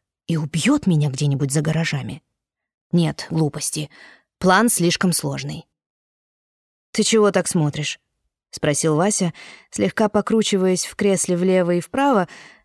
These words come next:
отчего у меня начала кружиться голова. «Подозрительная такая. Говорю же, реально спасибо, что выручила. Никакой подставы. Идёшь?» Я мгновенно обдумала варианты того, что может случиться дальше.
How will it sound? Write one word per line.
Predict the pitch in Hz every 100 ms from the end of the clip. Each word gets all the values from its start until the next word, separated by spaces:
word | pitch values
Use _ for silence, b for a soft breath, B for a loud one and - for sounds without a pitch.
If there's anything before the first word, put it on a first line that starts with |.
| -
отчего | 190 - 180
у | 185
меня | 185 180
начала | 175 185 175
кружиться | 170 175 170 -
голова. | 165 170 165 143 135 127 _ _ _ _ _ _ _ _ _ -
«Подозрительная | 170 156 147 214 - 233 208 185
такая. | 185 185 160 160 - _ _
Говорю | 180 185 233 302 277
же, | 180 147 - -
реально | 214 294 196
спасибо, | 165 220 226 339 247
что | - -
выручила. | 214 170 147 156 147 - _ _ -
Никакой | 165 165 175 339
подставы. | 302 302 - 160 135 139 _ _ -
Идёшь?» | 131 147 294 - _ _ _ _ _ _ _ _ _ _ _
Я | 175 190 285
мгновенно | 233 214 233 294 277 247
обдумала | 208 196 262 247 214
варианты | 214 233 240 208
того, | - 185 262 359
что | - 226
может | 214 208
случиться | - 196 254 - 226
дальше. | 185 156 123 - 160